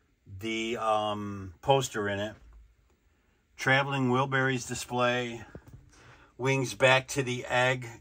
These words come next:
countertop display. That's a Speed of Sound promotional poster. Hollywood Bowl promotional poster.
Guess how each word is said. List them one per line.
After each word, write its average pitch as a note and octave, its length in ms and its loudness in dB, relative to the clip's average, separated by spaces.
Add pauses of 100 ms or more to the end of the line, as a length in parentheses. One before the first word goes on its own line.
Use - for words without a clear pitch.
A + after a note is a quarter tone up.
countertop B2 600 2
display. A#2 720 -6 (1300)
That's A#2 220 -4
a B2 40 -6
Speed C3+ 340 -4
of B2+ 60 -2
Sound C3 440 6
promotional B2+ 600 0
poster. B2+ 880 4 (460)
Hollywood B2+ 500 2
Bowl B2+ 240 6
promotional C3 640 -2
poster. B2+ 880 2